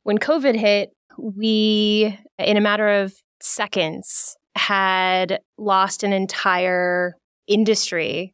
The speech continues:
uh, in all of our business. We decided to stop invoicing customers, the majority of whom were multi-unit restaurants. We knew globally restaurants were shutting down,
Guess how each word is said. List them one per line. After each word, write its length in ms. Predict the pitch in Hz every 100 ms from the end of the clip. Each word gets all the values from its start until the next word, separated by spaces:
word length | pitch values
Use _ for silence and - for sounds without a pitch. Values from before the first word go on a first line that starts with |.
| _
uh, 220 | 185 170 165
in 120 | 190
all 240 | 190 180
of 100 | 185
our 100 | 180
business. 560 | 170 208 - - - -
We 80 | 190
decided 400 | 185 196 196 196
to 80 | 196
stop 340 | 185 170 185 -
invoicing 520 | 196 185 180 - 190
customers, 680 | - - - 220 226 226 220
the 100 | 196
majority 420 | 175 180 180 190
of 120 | 180
whom 240 | 196 190
were 100 | 190
multi-unit 500 | 180 170 - 185 180
restaurants. 720 | - 156 - 196 247 - - - _
We 160 | 202 190
knew 520 | 180 180 185 196 208 - _
globally 540 | 196 190 196 254 285 240
restaurants 460 | 202 - 208 202
were 80 | 190
shutting 320 | 202 180 180
down, 400 | 160 165 190 240